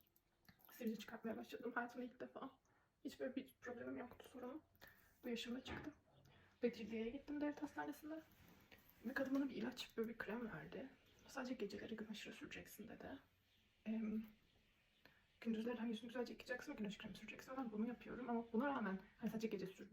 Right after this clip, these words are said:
gündüz yıkayıp güneş kremi sürmeme rağmen il-, izimiz kalırsa yakarım dünyayı. <laughs> Yani sivilce derdim bitti, bir de izimle başladı. Sivilceyi çözeceğiz bir de. Bunu, bir de sonra iz tedavisiyle mi uğraşacağız? Saçmalamayın.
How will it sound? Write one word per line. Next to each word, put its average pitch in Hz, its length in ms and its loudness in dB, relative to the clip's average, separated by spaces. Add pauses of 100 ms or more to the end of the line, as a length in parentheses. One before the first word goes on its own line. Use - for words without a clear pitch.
(220)
gündüz 196 220 2
yıkayıp 220 260 -6
güneş 214 220 -2
kremi 208 200 0
sürmeme 196 460 2
rağmen - 320 -2 (680)
il-, - 300 -2
izimiz 233 320 0
kalırsa 247 380 -6
yakarım 226 380 -4 (100)
dünyayı. 240 420 -2
<laughs> - 280 -8
Yani 247 220 -4 (720)
sivilce 220 260 0
derdim 220 260 4
bitti, 226 160 -2
bir 226 60 0
de 220 60 4
izimle 214 320 2
başladı. 214 400 -6 (1900)
Sivilceyi 220 260 -2
çözeceğiz 226 400 -6
bir 220 80 -6
de. 226 100 -4 (760)
Bunu, 226 180 2 (840)
bir - 60 -16
de - 40 -14
sonra 240 180 -8
iz - 120 -4
tedavisiyle 220 420 -2
mi 214 120 4
uğraşacağız? 226 320 -4
Saçmalamayın. 233 540 -10